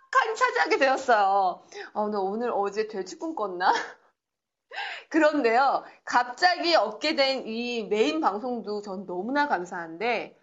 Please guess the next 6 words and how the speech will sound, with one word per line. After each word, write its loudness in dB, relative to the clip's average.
저한테 0
지금 -10
세렌디비티 -4
스파클링 -2
팩을 -8
주셨어요. -12